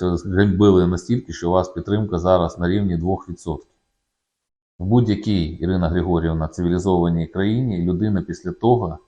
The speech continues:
йде одразу у відставку. Я вже не кажу про кримінальні справи і багато інших речей, ваші вояжі за кордон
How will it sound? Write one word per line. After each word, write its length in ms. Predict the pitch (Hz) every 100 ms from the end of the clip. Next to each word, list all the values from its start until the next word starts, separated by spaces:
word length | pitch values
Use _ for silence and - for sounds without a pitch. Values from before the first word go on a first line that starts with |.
| _ _ _ _ _
йде 220 | 87 110
одразу 500 | 98 90 101 110 101
у 40 | 95
відставку. 520 | 98 - 78 - -
Я 100 | 92
вже 160 | 92 95
не 100 | 95
кажу 300 | 101 87 98
про 120 | 80
кримінальні 560 | - 87 104 120 110
справи 600 | 98 - 98 95 90 87 85
і 160 | 85
багато 420 | 82 85 95 92
інших 440 | 85 90 85 82 -
речей, 340 | 80 - 78
ваші 320 | 73 76 -
вояжі 480 | 78 82 87 107 113
за 120 | 90
кордон 480 | 92 85 85 87 80